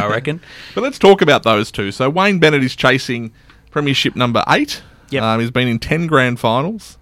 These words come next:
Speaker 1: Good
Speaker 2: He, um,
Speaker 1: record.
Speaker 2: it is an incredible record. I think he's in his thirtieth final series, which means that he makes the grand final, what, a third of the time that he goes to the
Speaker 1: Mm-hmm,
Speaker 2: finals.
Speaker 1: mm-hmm.
Speaker 2: Um, Ivan Cleary is in grand final number three.
Speaker 1: Mm-hmm.
Speaker 2: Uh, of course, took the Warriors to a grand final,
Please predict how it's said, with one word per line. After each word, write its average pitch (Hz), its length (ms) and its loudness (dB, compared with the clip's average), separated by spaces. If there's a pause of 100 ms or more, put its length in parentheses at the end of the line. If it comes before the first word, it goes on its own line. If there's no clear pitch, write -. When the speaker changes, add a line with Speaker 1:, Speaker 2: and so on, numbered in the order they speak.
Speaker 1:
Good 151 140 -2
Speaker 2:
He, 131 80 4
um, 175 80 6
Speaker 1:
record. 190 260 2 (640)
Speaker 2:
it 143 120 0
is 180 80 4
an 180 80 2
incredible 151 500 4
record. 151 160 4
I - 20 0
think 170 140 -4
he's 135 120 0
in 131 120 0
his 123 120 -4
thirtieth 135 440 0
final 143 360 0
series, 185 440 -2
which 135 180 -4
means 123 320 0
that 123 120 0
he 120 80 0
makes 127 380 0
the 113 100 -6
grand 123 260 0
final, 120 420 2
what, 117 160 0
a 107 40 0
third 131 340 4
of 127 80 -2
the 113 80 -6
time 139 360 2
that 147 100 2
he 117 60 0
goes 117 260 2
to 120 80 -10
the 104 80 -4
Speaker 1:
Mm-hmm, - 100 -2
Speaker 2:
finals. 135 540 0
Speaker 1:
mm-hmm. - 600 -18
Speaker 2:
Um, 117 180 -4
Ivan 170 240 4
Cleary 151 640 4
is 139 120 2
in 127 240 -6
grand 131 340 -4
final 127 500 -2
number 120 320 2
three. 254 400 4
Speaker 1:
Mm-hmm. - 440 -16
Speaker 2:
Uh, 113 220 0
of 107 80 -6
course, 214 280 0
took 147 180 -8
the 131 80 -6
Warriors 170 440 2
to 160 120 -6
a 151 40 -4
grand 147 340 0
final, 185 480 -2